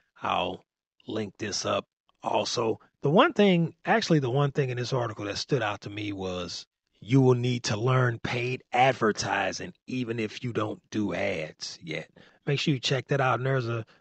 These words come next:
like I said, there, there's nine of 'em on here. They're, they're really, really, really not just informative, but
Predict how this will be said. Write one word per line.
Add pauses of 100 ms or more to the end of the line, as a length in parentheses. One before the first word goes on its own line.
(140)
like
I
said,
there,
there's
nine
of
'em
on
here.
They're,
they're
really,
really,
really (480)
not
just (200)
informative,
but